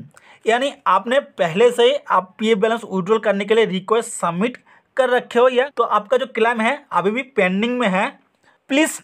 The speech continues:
ट्रैक क्लेम स्टेटस, आपका जो क्लेम है आप क्लेम को ट्रैक करने के लिए, स्टेटस को चेक करने के लिए क्लिक मी, यहाँ पर जैसे आप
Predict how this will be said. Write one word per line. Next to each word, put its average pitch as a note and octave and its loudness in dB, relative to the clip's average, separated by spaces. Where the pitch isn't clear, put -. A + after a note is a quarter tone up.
ट्रैक B3 0
क्लेम A3+ 0
स्टेटस, G#3 -2
आपका G3 0
जो C4 2
क्लेम A3+ -2
है G#3+ -2
आप F#3 0
क्लेम G#3+ 0
को A#3+ 0
ट्रैक A3+ -2
करने A3+ 0
के A3 -6
लिए, G#3+ 4
स्टेटस G#3 -2
को A#3 0
चेक A#3 -2
करने A3+ 0
के G3+ -6
लिए A#3 0
क्लिक D#4 0
मी, C#4+ 0
यहाँ G3 2
पर A#3+ 2
जैसे A#3+ 2
आप B3 0